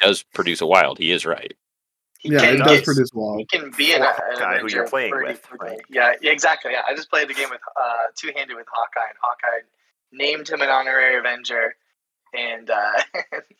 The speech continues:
Speaker 1: No, he had that
Speaker 2: it was,
Speaker 1: authority.
Speaker 2: it was great. <laughs>
Speaker 3: And, and the th-, and the thing is, like, there are so many Avenger characters out there. I mean,
Speaker 2: Exactly.
Speaker 3: I'll be honest, my playgroup does not play with a lot of the Guardians characters.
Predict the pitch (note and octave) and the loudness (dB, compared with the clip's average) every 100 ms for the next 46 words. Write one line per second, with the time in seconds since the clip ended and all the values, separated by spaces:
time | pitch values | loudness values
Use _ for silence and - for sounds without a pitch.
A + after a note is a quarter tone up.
0 | - D#3 D#3 D#3+ E3 F#3+ F#3 - B2+ B2+ | -8 -2 2 2 4 6 6 4 -2 -4
1 | - - A#2 - - - - - _ _ | -4 0 0 -2 -8 -10 -10 -20 _ _
2 | - B3 A#3 G#3+ F#3 G3+ A3+ - G3+ F#3+ | 0 2 8 10 10 6 2 4 6 6
3 | C#3+ G#3 G3+ C#3 C#3 B2+ A2+ - - - | 6 4 6 4 4 2 0 -6 -14 -16
4 | - _ _ _ - D#3 E3+ D#3 F#3+ E3+ | -20 _ _ _ -2 4 4 4 4 4
5 | D#3 D3+ C3 B2+ C3+ A#2 - B2 - G#2 | 4 4 4 2 2 0 -2 -4 -4 -8
6 | G#2 A#2 G#2+ G2 G2 _ _ _ _ - | -6 -6 -6 -10 -14 _ _ _ _ -6
7 | A#2 B2 A2+ A#2 A#2 - A2+ B2 D#3+ E3+ | -2 0 -2 -2 -2 0 0 6 6 10
8 | F#3 F3+ E3 C#3+ D3 D3 D#3 D3 D#3+ D3+ | 10 10 6 6 6 6 6 4 2 -2
9 | - B2 B2+ B2+ C3 B2 A2+ A2+ G#2+ A2 | -2 -2 0 -2 0 -2 -2 -4 -4 -4
10 | G2+ - - _ - A2+ G2 - _ _ | -6 -14 -20 _ -10 -8 -8 -16 _ _
11 | - G2+ A2 B2+ - C#3+ C#3+ E3 E3 | -6 -4 -2 -4 -2 -2 0 -2 -4